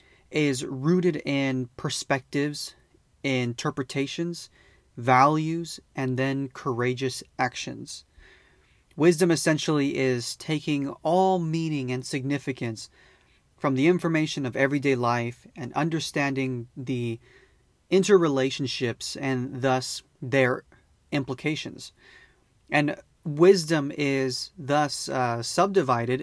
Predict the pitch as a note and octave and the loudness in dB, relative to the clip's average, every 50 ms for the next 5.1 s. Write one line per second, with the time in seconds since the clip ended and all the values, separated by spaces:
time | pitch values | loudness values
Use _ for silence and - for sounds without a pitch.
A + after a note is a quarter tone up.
0 | - - C#3 B2+ B2 A#2+ - - C#3+ C3 B2+ B2 A#2+ A#2 A#2 _ - - _ _ | -4 -6 -4 -4 -4 -4 -6 -2 0 0 2 2 0 -2 -4 _ -20 -20 _ _
1 | _ _ _ - B2+ C#3 D3 C#3 B2+ - - - - F3 G3+ G3+ F#3+ - - - | _ _ _ -10 -2 0 0 0 0 -4 -4 0 2 2 2 2 -2 -6 -10 -12
2 | - - _ _ _ _ _ _ - - B2 - D3+ D3 B2+ - - D3+ C3+ - | -12 -16 _ _ _ _ _ _ -14 -12 -6 -2 -2 -2 -2 -2 -6 -6 -6 -4
3 | - C3+ B2+ C#3+ D#3 D#3+ - - E3 D#3 D#3 D#3 D#3 D#3+ _ _ _ _ _ _ | -4 -2 -2 -2 -2 -4 -6 -6 -6 -4 -4 -6 -8 -12 _ _ _ _ _ _
4 | _ - - G3 G3 F#3+ F3 F3 F3 D#3+ E3 D3+ D3 D#3 D#3+ D#3+ D#3 - - - | _ 2 6 6 6 6 4 2 2 2 2 -2 -2 -2 -2 -2 -2 -6 -8 -12
5 | - | -12